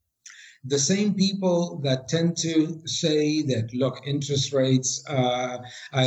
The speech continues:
have never seen interest rates go up, and I expect that interest rates will never, will never go up," those same people have a very aggressive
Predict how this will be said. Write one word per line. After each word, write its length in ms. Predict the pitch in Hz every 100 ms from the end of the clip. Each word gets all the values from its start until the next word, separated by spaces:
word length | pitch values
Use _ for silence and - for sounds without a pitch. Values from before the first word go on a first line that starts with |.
| 127
have 200 | 117 117
never 260 | 127 139 135
seen 360 | - 135 131 127
interest 400 | 117 131 127 139
rates 200 | 127 -
go 200 | - 127
up, 160 | 127
and 100 | 127
I 100 | 123
expect 500 | 117 113 - 214 202
that 100 | 139
interest 400 | 127 127 120 113
rates 220 | 127 113
will 160 | 113 117
never, 420 | 139 127 117 113 - - -
will 160 | 131
never 280 | 127 147 131
go 240 | 113 117 170
up," 260 | 143 - - -
those 280 | 139 202 202
same 220 | 214 185
people 640 | 170 196 196 139 127 135 - - - -
have 200 | 165 185
a 120 | 165 135
very 640 | 151 180 185 190 190 190 -
aggressive 840 | 151 131 156 170 220 - 190 151